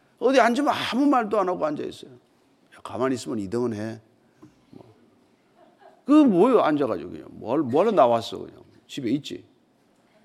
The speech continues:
예, 나오면 한마디 해야 된다, 말을 해야 된단 말이에요. 예, 입을 떼야 되는데,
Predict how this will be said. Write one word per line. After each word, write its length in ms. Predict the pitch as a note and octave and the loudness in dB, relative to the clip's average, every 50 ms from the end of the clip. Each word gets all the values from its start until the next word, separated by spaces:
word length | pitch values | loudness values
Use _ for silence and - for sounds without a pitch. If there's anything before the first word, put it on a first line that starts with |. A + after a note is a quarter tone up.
| _ _ _ _ _ _ _ - | _ _ _ _ _ _ _ -16
예, 80 | C2 E2+ | -14 -10
나오면 540 | G2 G#2 B2+ F3+ A#3 B3+ C#4+ D4+ C4 F#3+ D#3+ | -2 0 2 2 4 4 2 2 0 -2 -4
한마디 460 | D3+ - A3 A#3 B3 B3 B3+ C4 E3+ | -4 -4 -4 -2 -2 0 0 0 -2
해야 220 | D3+ G3 C#4 E4+ | 0 0 0 0
된다, 220 | F4+ F4 B3 C#3+ F#2+ | 0 -2 -4 -4 -4
말을 260 | G#2+ C#3 E3+ F3+ E3+ | -2 -2 -2 -2 -4
해야 160 | G3 C#4+ G4 | -4 -6 -4
된단 360 | G4 E4 C4+ D3+ C3+ A#2+ A2 | -4 -6 -6 -6 -6 -8 -8
말이에요. 240 | G2+ E2 D#2+ - - - _ _ _ _ _ C4 - _ _ _ _ _ _ - | -10 -12 -14 -16 -20 -20 _ _ _ _ _ -20 -20 _ _ _ _ _ _ -18
예, 140 | - - - | -16 -12 -10
입을 380 | - A3 A#3 C4 B3+ A#3 F3+ - | -8 -6 -4 -2 -2 -4 -4 -2
떼야 200 | - B3+ B3+ B3 | -2 0 0 0
되는데, 500 | A#3 A3 G#3 G3 G3 G#3 G#3 F#3 D3+ | 0 -2 -4 -4 -2 -2 -4 -4 -6